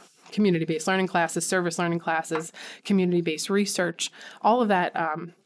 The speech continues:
you know, ha-, had certainly been in, in, in place. But how do we do that, you know, here at Drexel more fully? The second space, really, um, the, the public service and volunteerism space, another classic space for a higher ed institution to, to mobilize in. How do we mobilize our people,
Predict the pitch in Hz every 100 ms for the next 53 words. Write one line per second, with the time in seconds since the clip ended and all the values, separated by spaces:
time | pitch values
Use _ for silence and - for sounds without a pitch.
0 | _ _ _ _ - - 226 190 196 196
1 | 180 190 208 220 185 185 175 - 190 220
2 | 220 247 233 - 160 - - - 196 247
3 | 262 202 170 160 - _ - 202 175 180
4 | 202 160 - - 190 185 175 - 147 147
5 | 185 226 - - - - 214 202 240 240
6 | - - 135 - - 202 196 185 180 170
7 | 160 156 - - 185 180 170 165 - 165
8 | - 196 170 - 180 180 185 170 170 165
9 | 170 165 170 170 - 180 185 220 240 247
10 | 269 - 190 160 - 170 - - 165 160
11 | - 170 165 165 165 165 165 - 170 170
12 | 170 - 170 - 196 180 165 120 - -
13 | - - 220 226 202 175 165 160 170 -
14 | 240 226 -